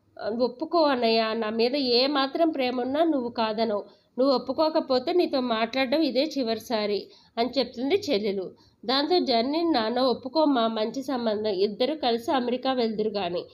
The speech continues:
దాంతో, "నాన్న, ఎలా అతనితో నా పెళ్ళి అని చెప్తున్నారు? మీ చెల్లి మీద ప్రేమ ఉంటే ఏ రకంగా అయినా చూపించుకోండి. తన పని అవడానికి నాటకాలు ఆడుతోంది. ఇప్పుడు నేను ఉద్యోగం చేస్తున్నాను కాబట్టి నా కోసం వెతుక్కుంటూ వచ్చారు.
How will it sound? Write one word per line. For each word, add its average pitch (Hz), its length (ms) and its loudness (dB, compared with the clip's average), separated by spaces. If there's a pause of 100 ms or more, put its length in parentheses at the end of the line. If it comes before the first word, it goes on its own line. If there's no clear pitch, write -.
(340)
దాంతో, 247 340 0
"నాన్న, 240 360 -2
ఎలా 262 440 2
అతనితో 311 460 2
నా 269 180 2
పెళ్ళి 240 360 0
అని 277 240 2
చెప్తున్నారు? 233 680 -2 (460)
మీ 277 260 0
చెల్లి 240 180 2
మీద 339 160 2
ప్రేమ 262 400 0
ఉంటే 294 220 0
ఏ 247 260 4
రకంగా 311 400 0
అయినా 302 160 0
చూపించుకోండి. 247 960 -4 (420)
తన 247 100 0
పని 254 320 0
అవడానికి 285 540 0
నాటకాలు 269 560 0
ఆడుతోంది. 196 560 -2 (340)
ఇప్పుడు 285 260 -2
నేను 269 220 2
ఉద్యోగం 294 460 0
చేస్తున్నాను 254 480 0
కాబట్టి 226 360 0
నా 370 160 4
కోసం 240 400 -2
వెతుక్కుంటూ 269 600 -2
వచ్చారు. 196 520 -4